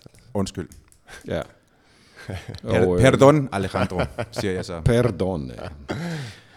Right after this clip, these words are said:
Speaker 2: Og det var sådan cirka de resultater, vi havde tænkt os at nævne den her gang. Det var det.
Speaker 1: Super. Det, øh, de her resultater er jo faktisk en, en, en meget god anledning til lige sådan at, øh,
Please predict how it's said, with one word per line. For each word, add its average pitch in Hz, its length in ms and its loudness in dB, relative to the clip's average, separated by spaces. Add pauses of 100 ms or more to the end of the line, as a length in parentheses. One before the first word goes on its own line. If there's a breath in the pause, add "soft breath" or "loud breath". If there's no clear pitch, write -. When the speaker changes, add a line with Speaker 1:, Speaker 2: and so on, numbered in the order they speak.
(560 loud breath)
Speaker 2:
Og 156 220 0
det 175 100 6
var 190 120 6
sådan 156 220 0
cirka 147 280 0
de 147 200 -4
resultater, 139 480 -4
vi 117 280 -2 (220)
havde 110 180 -2
tænkt 120 260 -8
os 113 120 -10
at 113 60 -8
nævne 101 260 -8
den 107 160 -10
her 101 80 -12
gang. 101 260 -8
Det 90 80 -4
var 76 140 -6
det. 80 80 -10 (880 soft breath)
Speaker 1:
Super. 98 560 -6 (1200 loud breath)
Det, 151 300 6
øh, 117 680 4
de 180 80 -6
her 135 460 -2
resultater 147 400 -2
er 120 60 0
jo 113 80 2
faktisk 139 340 0
en, 123 120 0
en, 113 180 0
en 110 140 0
meget 113 200 4
god 151 160 6
anledning 135 340 2
til 127 140 -2
lige 143 140 -4
sådan 120 280 2
at, 95 480 -2
øh, 92 320 -2